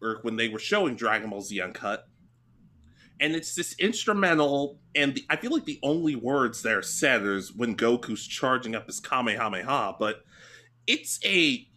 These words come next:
here's the thing, this isn't a bad song, but it doesn't work as an opening. This works for, like, maybe a commercial or maybe music in a video game, but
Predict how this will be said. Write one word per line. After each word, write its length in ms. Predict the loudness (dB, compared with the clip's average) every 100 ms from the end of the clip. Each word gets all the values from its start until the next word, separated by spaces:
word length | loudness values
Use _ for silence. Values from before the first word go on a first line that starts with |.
| _ _ 0
here's 180 | 0
the 80 | 0 -6
thing, 80 | -4
this 180 | -4 -4
isn't 220 | -2 0
a 240 | 0 0 0
bad 360 | 4 4 2
song, 340 | 0 0 0 2
but 100 | 0
it 80 | -2
doesn't 440 | -2 -2 -2 0
work 300 | 4 4 2 -2
as 180 | -2
an 80 | -4 0
opening. 500 | 0 0 -10 -12 -2
This 240 | -2 -2 0
works 240 | 0 0
for, 160 | -4 -2
like, 260 | 0 0
maybe 460 | 0 0 0 -2 -2
a 80 | -2
commercial 960 | -2 -2 2 0 2 2 4 6 4 2
or 520 | 0 2 0 -2 -4 -8 _ _ -20 _ -2
maybe 400 | 0 2 0 -2
music 400 | -2 -2 -2 -4
in 120 | -6
a 60 |
video 340 | -4 0 2 2
game, 480 | 2 2 2 0 -8 _ _ -10 0
but 300 | 0 0